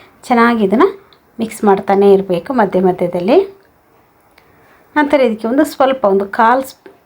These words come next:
ಕಪ್ ಆಗುವಷ್ಟು ನೀರನ್ನು ಸೇರಿಸ್ಕೊಳ್ತಾ ಇದ್ದೀನಿ. ಸೇರಿಸ್ಕೊಂಡು ಇದನ್ನು ಚೆನ್ನಾಗಿ ನಾವು ಮಿಕ್ಸ್ ಮಾಡ್ಕೊಳ್ಳೋಣ. ತುಂಬಾ ಸಾಫ್ಟ್ ಆಗೋವರೆಗೂ ನಾವು ಇದನ್ನು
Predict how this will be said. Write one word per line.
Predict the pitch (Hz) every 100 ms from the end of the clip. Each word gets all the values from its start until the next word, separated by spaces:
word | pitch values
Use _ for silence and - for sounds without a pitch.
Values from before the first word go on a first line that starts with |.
| 220
ಕಪ್ | - 214
ಆಗುವಷ್ಟು | 202 196 196 - 370 240
ನೀರನ್ನು | 208 202 196 196
ಸೇರಿಸ್ಕೊಳ್ತಾ | 190 - - 185 190 180
ಇದ್ದೀನಿ. | 190 269 392 - _ _ -
ಸೇರಿಸ್ಕೊಂಡು | 277 247 - - 196
ಇದನ್ನು | 190 302 -
ಚೆನ್ನಾಗಿ | 214 202 196 196 190
ನಾವು | 320 233
ಮಿಕ್ಸ್ | - - 214
ಮಾಡ್ಕೊಳ್ಳೋಣ. | 202 208 247 269
ತುಂಬಾ | 240 254 262
ಸಾಫ್ಟ್ | 214 220 226 - 220
ಆಗೋವರೆಗೂ | 208 190 185 320 277
ನಾವು | 190 180
ಇದನ್ನು | 240